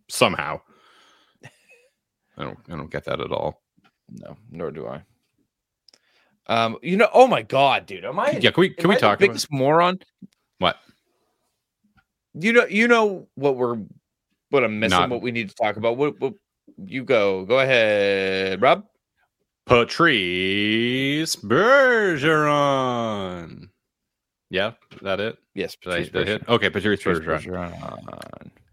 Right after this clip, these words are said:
Speaker 1: I, it was adorable because it looked like he didn't realize he was getting the point on that goal until Marchand, like, was, like, r-, sprinting at him, pointing at him, and he kinda
Speaker 2: Yeah.
Speaker 1: just, like, threw his arms up like,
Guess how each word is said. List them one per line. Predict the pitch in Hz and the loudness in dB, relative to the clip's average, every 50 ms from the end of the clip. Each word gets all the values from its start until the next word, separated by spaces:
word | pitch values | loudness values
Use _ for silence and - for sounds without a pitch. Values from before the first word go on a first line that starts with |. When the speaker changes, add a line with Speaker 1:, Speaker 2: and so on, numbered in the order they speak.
| _ _ _ _ _ _ _ - | _ _ _ _ _ _ _ 2
Speaker 1:
I, | 107 113 131 | 2 2 2
it | 127 139 139 | 2 2 4
was | 156 175 165 139 123 | 4 2 2 -2 -4
adorable | 131 131 113 98 98 98 90 82 82 78 - - - - - - _ _ - | -2 -2 -2 0 0 0 0 -2 -4 -6 -8 -10 -10 -12 -14 -20 _ _ -6
because | 113 107 - 110 104 101 95 92 90 85 87 104 - | -6 -4 0 0 2 2 2 0 -2 -6 -8 -4 0
it | 113 113 107 95 107 | 0 0 0 0 0
looked | 117 117 - - | 0 0 -2 0
like | 139 143 139 135 131 - - - _ _ _ _ _ - | 2 2 2 2 0 -2 -8 -16 _ _ _ _ _ -8
he | 98 120 123 113 | -4 -2 -2 -2
didn't | 98 107 101 95 107 104 98 92 | 0 0 0 0 0 0 -2 -2
realize | 87 87 87 90 95 95 101 95 - - | -2 -2 -2 0 0 0 0 -2 -4 -6
he | 104 | -6
was | 90 90 82 | -6 -6 -4
getting | 82 90 87 87 85 85 | -4 -4 -4 -4 -6 -6
the | 85 | -8
point | - - 87 87 85 92 - | -8 -8 -6 -6 -6 -4 -2
on | 110 110 | -2 -2
that | 110 113 113 - | -2 -2 -2 0
goal | 127 120 123 127 131 120 | 2 2 2 2 0 -2
until | - 104 101 95 - 104 95 | -4 -4 -4 -2 -2 -2 0
Marchand, | 90 82 80 90 - - 104 98 95 92 | 0 0 -2 -2 -2 -2 -2 -2 0 -2
like, | 90 87 85 | -2 -2 -4
was, | 92 85 90 | -4 -4 -4
like, | 85 78 - - - 73 | -6 -6 -8 -12 -18 -16
r-, | 85 - | -16 -12
sprinting | - - - - 92 87 85 98 92 82 95 104 101 101 | -12 -12 -12 -10 -6 -6 -6 -6 -4 -2 -2 0 0 2
at | 101 107 107 | 2 2 0
him, | 107 107 107 98 | 0 -2 -4 -4
pointing | - 92 90 92 90 113 107 107 | -6 -4 -4 -4 -4 -6 -6 -6
at | 101 104 117 | -6 -4 -6
him, | 120 117 120 120 - | -6 -6 -8 -8 -6
and | 113 107 | -4 -4
he | 120 117 | -4 -2
kinda | 113 120 123 127 | -2 0 0 0
Speaker 2:
Yeah. | 123 | -2
Speaker 1:
just, | 117 - - | -4 -4 -2
like, | 131 110 - - | -4 -4 -2 -2
threw | - 131 127 | 0 0 2
his | 117 107 113 | 2 2 2
arms | 113 117 117 110 120 | 0 0 0 0 0
up | 117 120 | 0 2
like, | 123 117 113 | 0 -2 -2